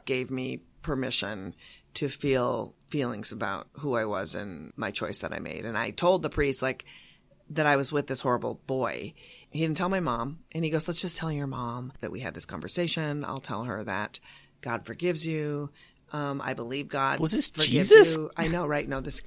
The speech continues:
Speaker 1: man was really crazy.
Speaker 2: Yeah.
Speaker 1: Cool. And I was like, "Great." And so it, that part was so crazy and
Speaker 2: Mm.
Speaker 1: cool.
Speaker 2: Were you political prior to that? How much did that shape your
Speaker 1: Well,
Speaker 2: politics?
Speaker 1: you know, it's interesting because politics were talked about in my house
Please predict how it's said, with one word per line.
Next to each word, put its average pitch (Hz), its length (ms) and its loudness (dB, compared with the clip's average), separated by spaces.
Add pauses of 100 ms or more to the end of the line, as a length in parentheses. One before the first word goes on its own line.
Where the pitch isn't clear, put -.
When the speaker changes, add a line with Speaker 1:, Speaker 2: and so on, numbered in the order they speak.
Speaker 1:
man 143 260 -4
was 135 160 -6
really 101 200 -10
crazy. - 320 -10
Speaker 2:
Yeah. 147 200 0
Speaker 1:
Cool. 85 300 -4 (440)
And 170 140 0
I 165 60 2
was 160 120 0
like, 165 160 0
"Great." 160 380 -4 (240)
And 156 220 -4
so 156 560 -4 (160)
it, 185 180 0
that - 240 10
part 220 240 8
was 185 160 0
so 170 460 0
crazy 147 560 -4
and 117 140 4
Speaker 2:
Mm. 104 40 0
Speaker 1:
cool. - 340 -2
Speaker 2:
Were 120 80 6
you 120 120 6
political 120 400 2
prior 123 280 2
to 139 100 2
that? 156 300 2
How 131 120 6
much 135 100 4
did 120 120 6
that 113 180 4
shape 110 320 4
your 104 120 0
Speaker 1:
Well, 294 120 8
Speaker 2:
politics? 370 260 12
Speaker 1:
you 403 60 12
know, 370 220 12 (100)
it's 302 180 2
interesting 320 560 2
because 233 720 4 (460)
politics 359 520 6
were 339 100 -2
talked 247 240 2
about 233 180 4
in 220 80 2
my 202 120 4
house 190 360 4